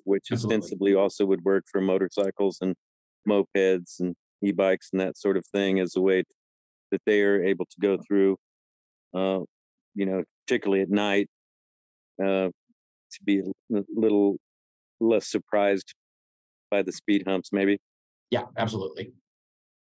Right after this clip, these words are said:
Speaker 1: And so the Allen Street Greenway is
Speaker 2: Mm-hmm.
Speaker 1: going to connect Walnut Street and go all the way past Mother Hubbard's cupboard, it looks like, from the, the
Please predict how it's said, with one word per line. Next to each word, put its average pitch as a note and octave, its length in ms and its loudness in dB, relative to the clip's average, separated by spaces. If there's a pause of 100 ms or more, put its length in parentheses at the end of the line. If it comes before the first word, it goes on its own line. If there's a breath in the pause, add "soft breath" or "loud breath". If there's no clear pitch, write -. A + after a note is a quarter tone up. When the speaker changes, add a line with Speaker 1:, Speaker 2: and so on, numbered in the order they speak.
(120)
Speaker 1:
And A#2 260 2
so B2 800 2
the A2 480 2 (220)
Allen C#3 280 2
Street A2+ 400 -4
Greenway G#2+ 760 2 (340)
is G#2 140 -2
Speaker 2:
Mm-hmm. D#3+ 100 0
Speaker 1:
going G#2+ 340 2 (120)
to A2 160 0
connect G#2 380 -2 (120)
Walnut A#2 520 2
Street C3 560 -2 (840)
and G2 360 0
go G#2 300 4
all G#2 120 2
the G2+ 80 -2
way G#2 160 2
past G#2 560 -2
Mother G#2 340 0
Hubbard's G2 420 -4
cupboard, A#2+ 400 2
it A2+ 100 0
looks A#2+ 280 -4
like, A#2 200 0 (380)
from G#2 220 -2
the, G2 340 0 (120)
the F#2+ 220 -2